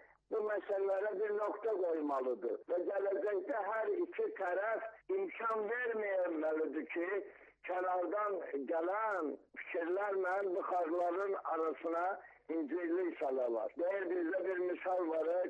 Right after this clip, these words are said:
"Kəskin aşdan isti olmaz." Ay qardaş, biz nə bizi bir-birimizdən ayrı, bir-birimizə qarşı qoya bilərlər, e? Əgər, düzdür,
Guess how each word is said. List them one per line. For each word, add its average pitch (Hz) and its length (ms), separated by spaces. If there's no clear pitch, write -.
"Kəskin 190 400
aşdan 185 580
isti - 240
olmaz." 165 500
Ay 170 240
qardaş, 165 500
biz 180 200
nə 175 160
bizi 160 200
bir-birimizdən 170 840
ayrı, 165 300
bir-birimizə 165 600
qarşı 160 360
qoya 165 300
bilərlər, 156 580
e? 160 140
Əgər, 185 380
düzdür, 302 440